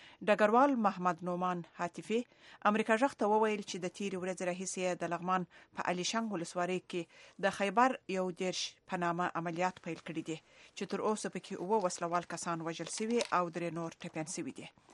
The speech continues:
هغه وویل چې دغه عملیات اوس د علي شنګ په ولسوالۍ کې روان دي او په ترڅ کې یې نه تنه مشکوک کسان هم نیول سوي دي. حاتفي وویل چې د عملیاتو په جریان کې دوه امنیتي عسکر هم ټپیان سوي دي. تر اوسه وسلوال-، وسلوالو طالبانو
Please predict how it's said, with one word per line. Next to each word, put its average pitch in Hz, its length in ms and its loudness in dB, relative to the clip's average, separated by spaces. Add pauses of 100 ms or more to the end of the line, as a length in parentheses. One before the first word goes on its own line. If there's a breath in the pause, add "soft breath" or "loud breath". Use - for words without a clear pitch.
(400 soft breath)
هغه 220 220 4
وویل 277 280 8
چې - 200 -2
دغه 202 240 6
عملیات 185 380 0
اوس 185 180 -4 (100)
د 185 240 2
علي 175 160 -4
شنګ 185 200 -2 (280 soft breath)
په 185 140 0
ولسوالۍ 175 580 0
کې 190 160 -4
روان 202 340 2
دي 233 120 2 (380 soft breath)
او 196 120 6
په 202 160 2
ترڅ 269 240 4
کې 247 160 2
یې 233 80 6 (140)
نه 233 60 4 (100)
تنه 196 240 2
مشکوک 180 400 -6
کسان 175 340 -4
هم 196 180 -2
نیول 156 300 -4
سوي 156 240 -4
دي. 151 80 -6 (460)
حاتفي 190 320 0
وویل 208 360 2
چې 196 120 -4
د 175 120 4
عملیاتو 180 480 0
په 180 100 -6
جریان 190 360 -2
کې - 460 -8
دوه 226 140 8 (100)
امنیتي 185 440 0
عسکر 180 380 -4
هم 226 120 -4 (100)
ټپیان 160 340 -4
سوي 160 240 -6
دي. 151 80 -4 (400 soft breath)
تر 190 200 -4
اوسه 185 260 -2
وسلوال-، 170 440 -4 (100)
وسلوالو 170 440 -4 (320)
طالبانو 185 440 2